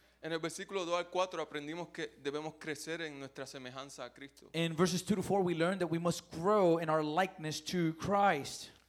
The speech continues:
Speaker 1: Y Santiago sabía la, la, las pruebas que ellos estaban pasando.
Speaker 2: James was aware of the trials that they were going through.
Speaker 1: Y él los motivaba a que, pro-, que, que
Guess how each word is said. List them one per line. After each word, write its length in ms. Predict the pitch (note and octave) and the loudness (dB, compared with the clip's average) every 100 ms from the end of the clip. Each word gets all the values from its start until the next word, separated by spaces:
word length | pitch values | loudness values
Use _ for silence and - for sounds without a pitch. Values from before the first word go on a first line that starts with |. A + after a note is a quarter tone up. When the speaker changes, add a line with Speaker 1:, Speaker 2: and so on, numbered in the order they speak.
| _ - | _ -10
Speaker 1:
Y 160 | E3 D#3 | -10 -10
Santiago 440 | - D#3 D#3 F#3+ G#3+ | -12 -10 -2 -2 -2
sabía 420 | F#3+ E3+ G#3 F3+ | -6 -6 -4 -6
la, 200 | D#3+ C#3+ | -6 -8
la, 240 | D3+ C#3 C3 | -6 -8 -8
las 160 | C#3 B2+ | -10 -10
pruebas 300 | D#3 F3 E3 | -6 -6 -6
que 140 | D#3+ | -8
ellos 140 | D#3 D#3 | -8 -8
estaban 320 | D#3 D#3+ D3+ | -8 -10 -6
pasando. 520 | C#3+ - D#3 C3+ A2+ - | -6 -6 -10 -12 -18 -4
Speaker 2:
James 400 | F3 A3 A3+ A3 | 0 0 0 -2
was 160 | G#3 F#3+ | -2 0
aware 340 | F3+ G#3+ A#3 | 2 4 4
of 140 | - - | 4 -2
the 60 | |
trials 500 | - G3 G3+ G#3+ G#3+ | -2 0 2 4 2
that 100 | F3 | 0
they 100 | F#3+ | 0
were 120 | F#3 E3+ | 2 2
going 300 | G3+ G#3 A3 | 0 0 0
through. 240 | A3+ A#3+ A#3+ D3 | -2 -2 -2 -2
Speaker 1:
Y 60 | |
él 100 | F3 | 0
los 100 | A3+ | 0
motivaba 720 | G#3+ G3+ D#3+ D#3+ F#3+ E3 C#3 | -2 -2 0 2 2 2 0
a 120 | C#3 - | -4 -6
que, 260 | D3 C#3 - _ _ _ _ _ _ | -10 -10 -16 _ _ _ _ _ _
pro-, 260 | D3+ D#3+ - | -12 -12 -8
que, 240 | D3 C#3+ | -8 -6
que 160 | D3+ | -8